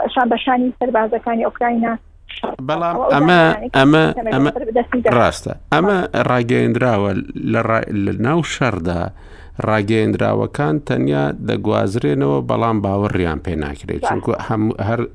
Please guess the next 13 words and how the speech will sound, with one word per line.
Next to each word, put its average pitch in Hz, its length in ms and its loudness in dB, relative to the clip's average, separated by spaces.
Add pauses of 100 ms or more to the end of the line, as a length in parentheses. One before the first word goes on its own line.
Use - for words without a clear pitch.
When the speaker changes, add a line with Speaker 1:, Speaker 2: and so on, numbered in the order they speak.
(140)
Speaker 2:
هەموو 107 180 0
Speaker 1:
زۆر 120 160 2
Speaker 2:
لایەک 107 280 0
Speaker 1:
ڕاستە. 120 100 -4
Speaker 2:
هەوڵ 101 220 0
دەدا. 90 220 -2 (440)
من 156 240 2
ئەو، 139 220 -2 (220)
ئێ، 113 120 0 (100)
قسە، - 320 -2
Speaker 1:
هەمیشە. - 280 -6
Speaker 2:
ئەو، 131 140 2 (120)
ئەو، 143 160 2